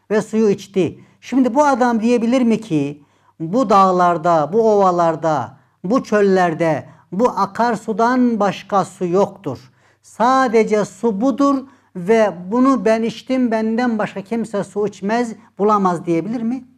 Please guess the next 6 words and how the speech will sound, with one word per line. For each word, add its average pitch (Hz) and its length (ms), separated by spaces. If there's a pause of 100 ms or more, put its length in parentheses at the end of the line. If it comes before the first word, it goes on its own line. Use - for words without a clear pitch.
(160)
Diyemez. 135 500 (1080)
Birisi 226 680 (100)
sondaj 214 640
vurur, 185 300
su - 160
çıkarır. 147 500